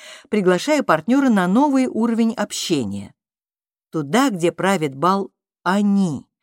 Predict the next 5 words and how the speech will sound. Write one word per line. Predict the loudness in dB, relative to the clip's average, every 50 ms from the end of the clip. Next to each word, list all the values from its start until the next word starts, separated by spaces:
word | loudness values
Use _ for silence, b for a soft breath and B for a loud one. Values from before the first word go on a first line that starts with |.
| B B B B B B B
отзывчивость, | 0 0 0 -2 -4 -6 -4 -4 -4 -4 -6 -10 -6 -4 -2 0 0 -2 -2 -4 -8 -14 -8 -2
неравнодушие | 2 4 6 6 6 4 2 2 0 0 -2 -2 -2 -2 -2 0 -2 0 2 2 4 4 2 0 -4 _ _ _ _ _ 0
и | 2 2
взаимная | 2 2 2 2 2 2 2 2 2 2 2 2 0 -2 -4 _ -12
искренность. | -12 -10 -10 -10 -12 -12 -12 -12 -12 -12 -14 -14 -16 -18 -20